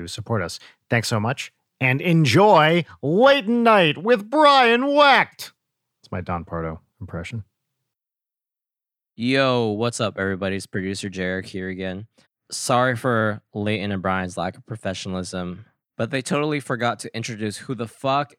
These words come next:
Speaker 2: is in the episode for the second time in a row.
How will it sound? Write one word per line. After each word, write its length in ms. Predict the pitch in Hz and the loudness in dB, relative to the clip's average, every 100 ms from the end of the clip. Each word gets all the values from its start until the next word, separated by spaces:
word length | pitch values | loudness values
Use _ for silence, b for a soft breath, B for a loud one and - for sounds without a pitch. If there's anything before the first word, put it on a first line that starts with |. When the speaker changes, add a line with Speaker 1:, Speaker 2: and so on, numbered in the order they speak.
| _ | _
Speaker 2:
is 160 | 117 | -8
in 140 | 107 107 | -6 -6
the 180 | 98 98 | -4 -6
episode 540 | 95 95 - 78 78 _ _ _ _ _ _ _ _ | -6 -10 -10 -10 -12 _ _ _ _ _ _ _ _
for 200 | - 117 | -10 -10
the 100 | 95 | -8
second 300 | - 98 90 | -8 -8 -10
time 280 | - 87 87 | -10 -10 -10
in 80 | |
a 60 | 87 | -8
row. 260 | 87 80 | -8 -8